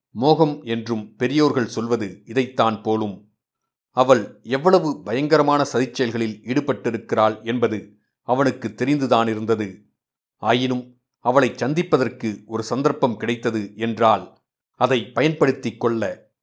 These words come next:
அவன் மனத்தில் ஓர் ஆர்வம் எழுந்தது. அடக்க முடியாமல் தன்னை மீறி எழுந்தது. யோசித்துப் பார்ப்பதற்கு முன்னால் அவன் வாய்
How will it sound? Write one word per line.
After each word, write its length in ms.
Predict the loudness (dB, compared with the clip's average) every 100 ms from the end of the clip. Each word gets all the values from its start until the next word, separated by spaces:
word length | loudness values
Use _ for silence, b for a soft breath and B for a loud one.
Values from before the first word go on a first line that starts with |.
| _
அவன் 260 | 0 0
மனத்தில் 640 | 0 0 -2 0 -4 -4 -8
ஓர் 300 | -2 -2 -4
ஆர்வம் 500 | 2 2 4 0 -2
எழுந்தது. 720 | -6 -4 -2 -2 -2 -6 -14 _ _ _ _ _
அடக்க 380 | 0 2 4 4
முடியாமல் 640 | 2 4 4 4 2 -2
தன்னை 340 | -6 0 2 2
மீறி 360 | 0 -2 -4 -4
எழுந்தது. 680 | -2 0 0 0 -4 -12 _ _ _ _ _ 0
யோசித்துப் 520 | 2 4 2 0 4
பார்ப்பதற்கு 540 | 4 4 2 2 -6
முன்னால் 520 | -6 -2 2 2 0 -6
அவன் 260 | -2 -2
வாய் 480 | 4 4 4 -6 _